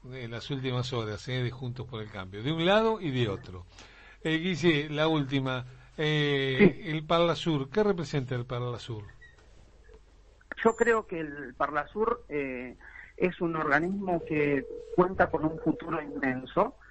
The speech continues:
Speaker 1: Ujú.
Speaker 2: que, eh, viendo siempre el modelo de lo que es el mayor desarrollo en ese sentido, lo que es en Europa, por ejemplo, el Parlamento Europeo ha crecido muchísimo y es la necesidad de justamente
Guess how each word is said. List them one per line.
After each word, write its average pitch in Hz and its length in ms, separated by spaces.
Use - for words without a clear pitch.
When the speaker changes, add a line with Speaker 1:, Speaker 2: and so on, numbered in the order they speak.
Speaker 1:
Ujú. 117 280
Speaker 2:
que, 170 480
eh, 135 540
viendo 190 800
siempre 196 300
el 165 100
modelo 175 500
de 147 160
lo 139 160
que - 160
es 160 100
el 151 100
mayor 160 340
desarrollo 156 540
en 147 120
ese - 160
sentido, 165 480
lo 127 180
que 143 220
es 139 80
en 127 140
Europa, 165 580
por - 100
ejemplo, 147 220
el 123 60
Parlamento 139 520
Europeo 143 600
ha 135 140
crecido 139 600
muchísimo 269 680
y 143 140
es 147 120
la - 100
necesidad 147 680
de - 80
justamente 151 800